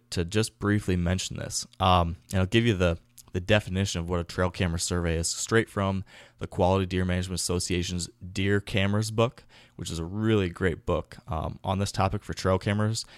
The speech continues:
If you're interested in really diving deep into everything you could possibly ever wanna know about the subject, I'd highly recommend that book. So, quoting from the book,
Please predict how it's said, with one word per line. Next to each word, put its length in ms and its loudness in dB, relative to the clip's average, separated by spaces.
If 140 -8
you're 120 0
interested 460 0
in 100 -4
really 260 0
diving 440 0
deep 340 -4
into 400 -4
everything 320 -2
you 60 -6
could 180 -12
possibly 420 -2
ever 180 0
wanna 220 2
know 380 0
about 240 -2
the 60 -12
subject, 460 0
I'd 80 -16
highly 240 2
recommend 380 0
that 160 -6
book. 300 -4
So, 300 2
quoting 320 10
from 160 2
the 60 4
book, 300 -4